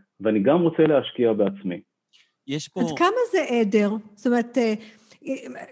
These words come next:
Speaker 3: אתה אומר, אתה לא אומר את זה ככה, אתה אומר, "זה, זה רשת חברתית שאפשר ללמוד ולקרוא חומרים." עד כמה זה זה? או ברמת, אה, מישהו רוצה להשקיע,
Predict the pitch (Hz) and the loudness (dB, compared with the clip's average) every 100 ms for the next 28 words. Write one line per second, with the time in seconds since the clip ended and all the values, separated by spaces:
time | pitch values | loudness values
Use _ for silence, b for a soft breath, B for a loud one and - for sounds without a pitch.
0 | - 214 240 214 240 285 254 220 254 262 | -16 -4 0 2 2 2 -2 -2 2 4
1 | 254 220 208 185 185 180 190 226 254 269 | 4 4 2 -2 -6 -6 -2 2 4 2
2 | 220 208 202 196 208 208 277 - - 208 | 0 -2 -4 -6 -6 -2 -4 -4 -10 -8
3 | 196 220 330 220 196 294 262 196 220 262 | -4 -4 -2 -4 -2 -2 0 0 0 0
4 | 208 208 208 233 226 226 208 185 170 - | 0 -4 -2 0 0 0 0 -2 -4 -6
5 | 202 202 311 320 262 240 185 180 226 370 | -8 -4 -2 0 0 0 0 0 -2 -4
6 | 415 b b _ 285 311 311 285 311 359 | -8 b b _ 0 2 2 2 0 0
7 | 359 349 - 254 226 226 226 B _ _ | -2 -4 -2 0 2 0 -4 B _ _
8 | _ _ _ - 277 339 339 302 269 269 | _ _ _ -4 2 2 2 0 0 0
9 | 269 254 233 - - | 2 2 0 -4 -2